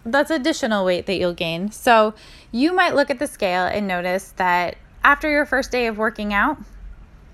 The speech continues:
that next morning, you've actually gained weight. And also you feel terrible <laughs> because of delayed onset muscle soreness, or doms. That's that gross sore feeling where you feel kind of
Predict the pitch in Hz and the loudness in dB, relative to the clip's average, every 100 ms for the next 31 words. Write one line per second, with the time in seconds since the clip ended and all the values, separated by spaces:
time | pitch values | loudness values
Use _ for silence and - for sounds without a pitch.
0 | - - - 233 220 220 220 214 220 277 | -20 -20 0 2 2 -6 -2 0 2 0
1 | 311 269 - - - 214 240 339 370 - | -2 -6 -12 -12 -6 -2 0 4 2 2
2 | 320 247 254 311 202 180 175 - 240 233 | -4 0 2 2 2 -2 -4 -4 0 2
3 | 285 320 285 247 247 240 - 302 226 294 | 2 0 -4 -2 -2 -2 4 4 6 6
4 | 262 - 240 220 254 247 220 233 247 - | 6 6 0 2 0 2 2 2 2 4
5 | 220 240 208 214 226 254 247 262 269 208 | 2 2 2 2 0 0 2 2 0 -2
6 | 196 180 180 226 262 196 208 - 190 185 | 0 0 2 0 -2 -4 -4 0 0 0
7 | - - - - - 214 220 - - 196 | -6 -20 -20 -20 2 2 2 -2 2 4
8 | 240 - 190 196 214 196 196 220 185 196 | 2 0 -2 -2 -2 -2 -2 -2 -2 -2
9 | 190 190 180 | -4 -4 -4